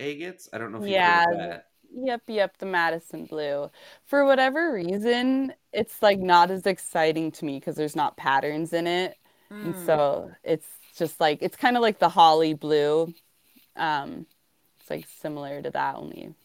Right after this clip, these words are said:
Speaker 2: different shade of blue.
Speaker 3: I was just wondering if anyone's ever kind of planned, like, uh, like, agate trip where you just go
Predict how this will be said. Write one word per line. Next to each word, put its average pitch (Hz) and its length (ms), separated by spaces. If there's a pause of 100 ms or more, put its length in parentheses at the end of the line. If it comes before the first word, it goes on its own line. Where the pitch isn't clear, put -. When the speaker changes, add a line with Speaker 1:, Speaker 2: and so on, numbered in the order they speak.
(160)
Speaker 2:
different 139 360
shade - 300
of 165 140
blue. - 400 (2000)
Speaker 3:
I - 20
was 196 60
just 220 160
wondering 208 380
if 185 120
anyone's 180 380
ever 170 280
kind 170 220
of 165 320
planned, 160 440
like, 156 260 (460)
uh, 160 280
like, 170 260 (340)
agate 160 420
trip - 360
where 160 180
you 165 320
just 175 340 (380)
go 160 120